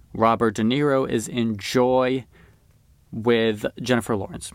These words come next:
Jennifer Lawrence is in X-Men Dark Phoenix with Jessica Chastain, and Jessica Chastain is in Zero Dark Thirty with Jason Clarke, who is the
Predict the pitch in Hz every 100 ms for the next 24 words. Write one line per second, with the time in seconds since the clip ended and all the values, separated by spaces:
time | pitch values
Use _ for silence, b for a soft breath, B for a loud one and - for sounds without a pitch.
0 | - _ _ _ 117 113 117 107 113 117
1 | - 107 110 104 90 110 - 113 110 98
2 | 104 101 - - 120 110 104 - - -
3 | - 113 107 107 101 101 110 - - 98
4 | - 120 117 - 120 120 - 170 104 113
5 | 107 120 - 107 - 110 107 104 101 -
6 | 101 98 98 101 - 107 98 98 95 B
7 | B B 117 104 104 92 104 - 101 -
8 | - 117 104 101 98 95 104 101 101 98